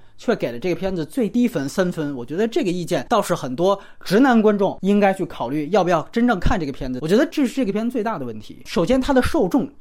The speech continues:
真的就不够具体。我们现在去想，虽然有争议价值观，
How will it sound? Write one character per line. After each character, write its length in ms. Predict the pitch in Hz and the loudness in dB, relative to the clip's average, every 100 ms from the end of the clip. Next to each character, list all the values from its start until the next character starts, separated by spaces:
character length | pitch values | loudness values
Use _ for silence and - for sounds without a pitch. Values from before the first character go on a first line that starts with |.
| - | 0
真 160 | 294 | 2
的 80 | 269 | 2
就 120 | 156 | 0
不 220 | 131 - 143 | -4 -6 0
够 220 | 277 151 | 2 0
具 180 | 214 143 | -4 -14
体。 220 | - - | -14 -4
我 100 | 170 | 0
们 80 | 185 | 4
现 140 | 330 | 4
在 100 | 277 | 4
去 200 | 247 233 | 4 0
想， 260 | 202 - 107 | 0 -4 2
虽 100 | 302 | 4
然 160 | 285 | 6
有 140 | 254 131 | 4 2
争 180 | 240 240 | 4 4
议 80 | |
价 140 | 202 180 | 4 2
值 100 | 151 | 2
观， 300 | 190 196 | 0 0